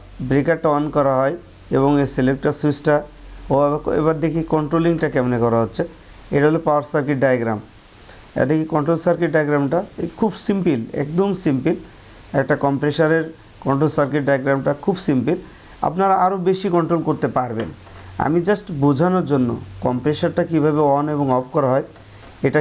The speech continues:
ঠিক কীভাবে হয়, এটা বোঝানোর জন্য আমি খুব সিম্পল একটা সার্কিট তৈরি করছি। দেখেন, একটা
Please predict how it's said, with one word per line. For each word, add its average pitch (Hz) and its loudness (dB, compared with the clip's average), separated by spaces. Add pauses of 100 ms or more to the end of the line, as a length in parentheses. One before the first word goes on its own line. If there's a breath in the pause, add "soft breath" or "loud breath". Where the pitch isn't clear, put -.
ঠিক 165 2 (100)
কীভাবে 156 4
হয়, 165 2 (220)
এটা 151 2
বোঝানোর 147 2
জন্য 170 2
আমি 165 0
খুব 180 0
সিম্পল 156 0
একটা 151 0
সার্কিট 127 -2
তৈরি 117 2
করছি। 104 -2 (800 loud breath)
দেখেন, 175 2
একটা 185 -2